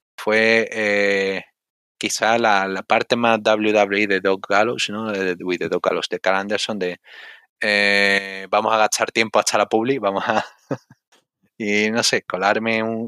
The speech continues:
headlock largo, bueno, medianamente largo y colarme cosas así para, eh, crear hit,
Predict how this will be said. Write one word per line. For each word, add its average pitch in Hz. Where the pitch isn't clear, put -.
headlock 113
largo, 104
bueno, 98
medianamente 98
largo 95
y 92
colarme 95
cosas 95
así 101
para, 87
eh, 95
crear 101
hit, 113